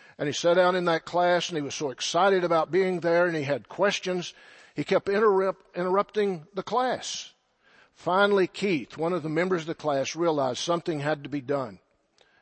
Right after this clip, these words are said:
And he took Donnie and he said, "I'm, I'm gonna take you down to the pastor's study." And he brought him to my study.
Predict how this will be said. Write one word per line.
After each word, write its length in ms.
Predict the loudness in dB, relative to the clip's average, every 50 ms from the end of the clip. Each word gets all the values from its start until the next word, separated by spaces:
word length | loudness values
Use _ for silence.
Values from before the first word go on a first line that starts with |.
| _ _ _ _ _ _
And 160 | -2 0 0
he 80 | 0 -2
took 360 | -2 0 0 0 0 -2 -4
Donnie 380 | -2 0 0 0 0 0 0 -2
and 80 | -2
he 80 | -4 -6
said, 220 | -4 -2 -2 0
"I'm, 180 | 2 0 0 -2 -6
I'm 120 | -10 -8 -6
gonna 160 | -6 -8 -6
take 260 | -4 -4 -4 -2 -4
you 60 | -4
down 240 | 0 0 0 0 0
to 80 | -4 -6
the 80 | -6
pastor's 460 | -4 -2 -2 -2 -2 -4 -8 -12 -10
study." 380 | -10 -8 -2 -2 -2 0 -2 -4
And 100 | -10 -10
he 80 | -10 -10
brought 280 | -6 -2 -2 -2 -2
him 120 | -4 -6 -8
to 100 | -8 -8
my 160 | -6 -6 -8
study. 420 | -8 -10 -8 -8 -8 -8 -10 -14